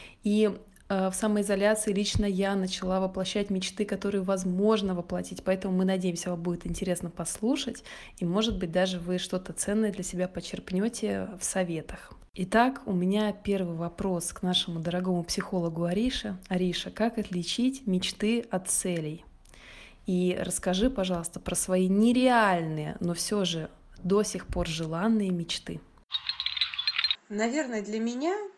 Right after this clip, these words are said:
Speaker 2: первое и главное отличие мечты от цели — это мечта – это я просто хочу.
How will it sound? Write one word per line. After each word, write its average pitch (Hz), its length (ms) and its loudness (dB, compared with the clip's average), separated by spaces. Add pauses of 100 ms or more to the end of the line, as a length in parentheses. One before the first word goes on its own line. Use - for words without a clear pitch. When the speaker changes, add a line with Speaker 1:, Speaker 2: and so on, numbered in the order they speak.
(260)
Speaker 2:
первое 220 420 0
и 190 40 -2
главное 190 480 0
отличие 190 480 -6
мечты 190 460 -6
от 151 220 -2
цели — 277 680 -2
это 214 680 -2 (320)
мечта – 349 600 2 (200)
это 247 220 -2
я 202 160 4
просто 339 600 -2 (400)
хочу. 185 500 -6